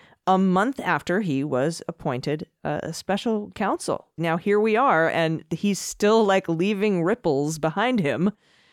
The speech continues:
uh, of, of successful prosecutions during his time at The Hague.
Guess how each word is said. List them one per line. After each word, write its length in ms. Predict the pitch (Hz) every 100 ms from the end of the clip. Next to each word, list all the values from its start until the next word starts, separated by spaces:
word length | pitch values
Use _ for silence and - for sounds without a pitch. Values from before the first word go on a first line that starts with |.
| _ _ -
uh, 260 | 156 151 -
of, 320 | 151 151 -
of 240 | 156 156
successful 560 | - 165 - 160 170 160
prosecutions 800 | 165 160 - - 165 165 135 131
during 220 | 139 135
his 120 | 131
time 200 | - 143
at 60 | 135
The 60 |
Hague. 260 | 139 143 101